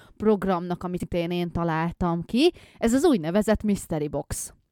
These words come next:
Nyilván becsukja a szemét, bele kell nyúlnia, és tapintás alapján kitalálnia, hogy, hogy az mi.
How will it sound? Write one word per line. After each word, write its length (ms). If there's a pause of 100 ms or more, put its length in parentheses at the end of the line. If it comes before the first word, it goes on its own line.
(160)
Nyilván 440
becsukja 400
a 80
szemét, 520
bele 280
kell 260
nyúlnia, 540
és 140
tapintás 580
alapján 400
kitalálnia, 1000 (560)
hogy, 1000
hogy 200
az 120
mi. 200